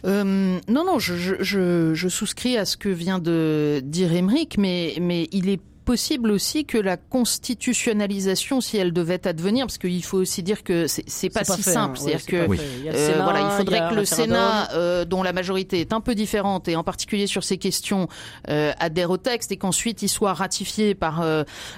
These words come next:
Speaker 1: euh, le Parlement au complet. Euh, euh, donc c'est, c'est pas fait. Mais la constitutionnalisation, euh, de l'accès à l'I V G, c'est aussi, euh, la fin de l'objection de conscience.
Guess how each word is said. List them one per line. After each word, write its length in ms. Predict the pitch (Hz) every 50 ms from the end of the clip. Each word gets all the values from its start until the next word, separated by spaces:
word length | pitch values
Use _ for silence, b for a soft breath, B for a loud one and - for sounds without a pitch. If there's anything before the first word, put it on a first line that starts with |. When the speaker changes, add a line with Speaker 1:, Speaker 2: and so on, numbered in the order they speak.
| B -
Speaker 1:
euh, 640 | - 127 135 139 139 135 131 131 120 123 135 127 143
le 140 | 170 185
Parlement 380 | 185 190 175 185 185 170 185 185
au 60 | 180 170
complet. 640 | - 190 175 - 240 233 226 220 214 196 165 - -
Euh, 240 | 165 160 151 151 - -
euh, 240 | 165 117 87 71 - - -
donc 240 | 175 175 208 175
c'est, 160 | - - 214 -
c'est 180 | - - - 226
pas 140 | - 233 190
fait. 220 | - - 170 156 B B B B B B B
Mais 260 | B 220 233 247 220 - - - - -
la 100 | 208 226
constitutionnalisation, 1500 | - - 247 - - - 254 208 - 240 - - 240 220 208 196 185 202 190 190 196 180 - - - 214 196 180 175 160 - - - -
euh, 220 | 156 151 147 143
de 140 | 143 156 165
l'accès 340 | 156 147 - - - 196 180
à 80 | 156
l'I 120 | 139 147 135
V 120 | 143 151
G, 140 | 180 277 311
c'est 260 | - - 208 - - 175
aussi, 520 | 160 - - - - 294 302 311 - - -
euh, 200 | - 170 156 151
la 220 | 139 139 139 135 135
fin 340 | - - - 311 339 311 - -
de 80 | 180
l'objection 420 | 185 170 156 151 160 147 - - 202
de 60 | 214
conscience. 560 | - 277 277 - - 180 151 - - - -